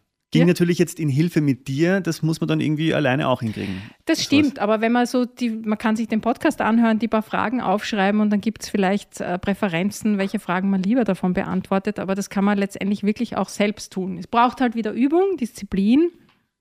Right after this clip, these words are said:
Speaker 2: Und abrunden würde ich das jetzt ganz gern mit dem Wissen, äh, mit einem Wissen aus dem hypnosystemischen Coaching, nämlich, ähm,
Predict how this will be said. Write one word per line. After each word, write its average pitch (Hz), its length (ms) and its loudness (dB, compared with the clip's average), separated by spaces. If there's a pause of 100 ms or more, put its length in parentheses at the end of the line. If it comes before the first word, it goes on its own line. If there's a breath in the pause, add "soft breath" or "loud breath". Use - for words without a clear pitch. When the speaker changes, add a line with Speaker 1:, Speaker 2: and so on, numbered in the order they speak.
(760 loud breath)
Speaker 2:
Und 220 200 4
abrunden 247 600 0
würde 233 140 0
ich - 80 -6
das 240 160 -8
jetzt - 180 -8
ganz 214 220 -6
gern 214 220 -4
mit 220 160 -4
dem 208 200 2
Wissen, 233 580 2
äh, 202 400 -2 (240)
mit 202 140 -4
einem 208 200 0
Wissen 233 260 -4
aus 196 100 -2
dem 202 100 2
hypnosystemischen 202 1000 0
Coaching, 214 540 0
nämlich, 202 560 0
ähm, 196 480 0